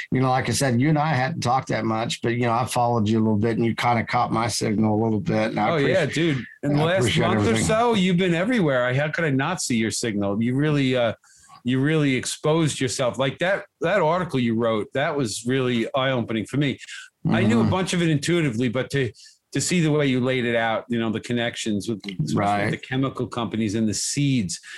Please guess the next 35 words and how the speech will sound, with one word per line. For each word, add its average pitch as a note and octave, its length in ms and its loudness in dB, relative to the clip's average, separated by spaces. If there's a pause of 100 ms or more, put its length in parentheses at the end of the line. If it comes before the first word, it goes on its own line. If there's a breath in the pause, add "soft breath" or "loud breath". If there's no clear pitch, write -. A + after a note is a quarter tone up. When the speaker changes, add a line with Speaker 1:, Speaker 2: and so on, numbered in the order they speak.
(120)
Speaker 2:
you C#3+ 60 0
know, D#3 120 2
it D#3+ 60 0
really A3 200 2
bothered D3+ 460 2
me B2+ 140 0
to A2 80 -2
think C3 340 -4
that A#2 240 -2
the, A#2+ 200 0
uh, G#2 160 0 (640 soft breath)
the C#3 100 0
generations D#3+ 800 0
of B2+ 140 -4
seeds C#3+ 440 -2
that B2 180 -4
farmers C3 640 -2
kept - 540 -6 (440)
are G#2+ 100 -4
gone, G2+ 580 -2 (240)
like, G#2 200 -4
potentially A#2+ 380 -2
Speaker 1:
Yeah. G2 300 0
Speaker 2:
gone. G#2+ 440 -4
And G#2+ 240 -2
all A#2+ 160 0
you B2 120 0
have A#2+ 140 -2
is G#2+ 180 -4
genetically A#2 600 -4
modified G#2+ 640 -2
seeds, F#2+ 320 -6
which G2 220 -8
is F#2 200 -8
really G2+ 380 -2